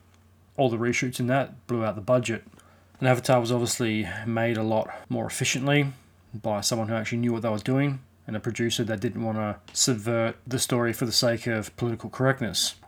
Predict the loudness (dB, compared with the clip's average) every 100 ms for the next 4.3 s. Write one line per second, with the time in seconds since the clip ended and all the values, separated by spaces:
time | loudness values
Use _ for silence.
0 | -20 _ _ -20 _ _ _ _ _ 2
1 | 4 4 2 0 0 -2 -2 -2 -2 -2
2 | 0 0 0 -2 -4 -2 -2 -2 -4 -4
3 | -4 -6 -4 -2 0 -2 -2 -4 -2 0
4 | 0 0 -6